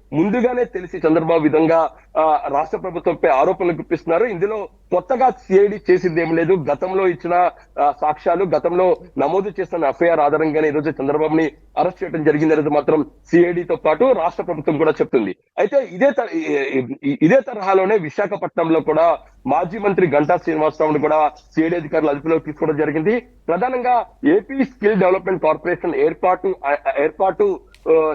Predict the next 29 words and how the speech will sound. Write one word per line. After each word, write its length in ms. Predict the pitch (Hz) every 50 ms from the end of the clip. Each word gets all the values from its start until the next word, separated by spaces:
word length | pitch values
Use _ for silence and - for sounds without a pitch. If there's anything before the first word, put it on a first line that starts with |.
| - -
సంబంధించి 460 | 156 160 170 185 185 185 180 170 170
కూడా 220 | - - 160 160 185
అప్పటి, 520 | 185 - - - 185 175 156 196 190 180 - - _ _ _ 147
ఆ, 260 | 160 160 160 156 147 135 147 151 151 151 139 -
ఏదైతే 300 | 147 151 170 196 - 190
ఉందో 180 | 180 175 180 175
ఎడ్యుకేషన్ 480 | 147 135 156 156 175 170 - 165 151
మినిస్టర్ 300 | 156 156 143 - - 156
గా 60 | 147
ఉన్న 120 | 151 151 151
గంటా 320 | 143 123 131 135 135 165
శ్రీనివాసరావు 580 | 151 - 156 147 147 147 147 135 - 147 151 139
వ్యవహరించారు. 600 | 135 139 135 147 156 147 139 156 156 196 247 262 - _ _ _ _ _
పూర్తిగా 480 | 180 214 185 - 226 196 233 226 208 - - - _ 127
నిబంధనలకు 520 | 135 151 160 214 226 202 240 240 226 214
విరుద్ధంగా 640 | 202 165 165 175 160 165 170 170 170 175 175 165 - - - _ -
ఈ 260 | 147 160 175 175 160 151 - _ -
కార్పొరేషన్ 480 | 151 165 165 - 196 196 185 - 185 175
కూడా 140 | 180 156 143
ఏర్పాటు 300 | 147 147 180 165 151 147 -
చేశారనే 420 | 151 147 - 156 147 147 147 151 151
ఆరోపణ 520 | - 117 127 147 170 196 202 - 196 190
నేపథ్యంలో 520 | 180 160 156 156 - 160 151 139 165 156
ఇందుకు 220 | 156 147 147 143 -
సంబంధించిన 440 | - 139 143 151 156 160 143 156 143
సాక్ష్యాలు, 540 | - 139 135 135 - - 156 160 160 151 - - _ _ _ -
ఆ, 140 | 139 147 147
సేకరించిన 500 | 139 - - 170 160 190 202 190 160 175
నేపథ్యంలోనే 720 | 160 151 151 147 160 151 135 151 151 151 151 160 175 175